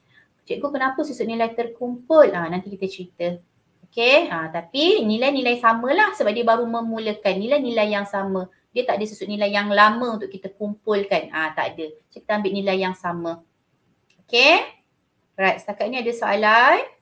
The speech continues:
Boleh check. Tak faham, boleh tanya. Okey, awak ramai cikgu-cikgu yang bersedia untuk menjawab soalan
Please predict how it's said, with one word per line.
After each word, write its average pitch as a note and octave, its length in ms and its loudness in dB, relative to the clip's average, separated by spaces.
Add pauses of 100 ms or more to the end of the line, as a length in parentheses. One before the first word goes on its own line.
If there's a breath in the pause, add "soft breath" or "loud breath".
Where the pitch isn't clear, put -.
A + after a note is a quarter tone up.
(440)
Boleh F#3 520 -4
check. C4+ 640 0 (280)
Tak F#3+ 160 -14
faham, A#3+ 400 -4
boleh G#3+ 240 -6
tanya. C4 440 -6 (2750 soft breath)
Okey, C#4+ 220 0
awak G3 320 0
ramai A#3 400 0
cikgu-cikgu F#3 400 -4
yang F3+ 100 -4
bersedia F3+ 460 -4
untuk F3 160 -10
menjawab F3 320 -2
soalan F3 320 -8